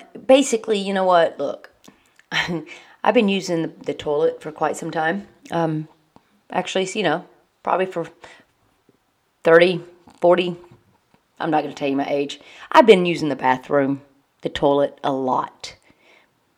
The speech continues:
But it doesn't make me a plumber, right? I've also been driving a car.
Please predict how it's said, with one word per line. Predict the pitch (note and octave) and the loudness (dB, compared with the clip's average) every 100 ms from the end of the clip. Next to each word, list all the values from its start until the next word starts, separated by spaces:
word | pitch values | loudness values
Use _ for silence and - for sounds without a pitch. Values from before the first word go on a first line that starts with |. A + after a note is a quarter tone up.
| - | -6
But | F3+ | -6
it | F3+ | -4
doesn't | F3+ F3 F#3 - | -2 0 -2 -2
make | E3+ D#3+ D#3 | -2 -2 -2
me | D#3 D3 | -4 -4
a | |
plumber, | D3 - C#3+ C#3 C3 - _ _ _ _ _ _ - | -6 -6 -4 -4 -8 -14 _ _ _ _ _ _ -2
right? | F3 F#3 F#3 | 0 0 -2
I've | F#3+ | -2
also | G3+ G#3 | -2 0
been | G#3+ | 0
driving | G3+ G3 G3 G3 | 6 6 6 2
a | |
car. | G3 - G#3 C#3+ C3+ | -2 6 8 8 4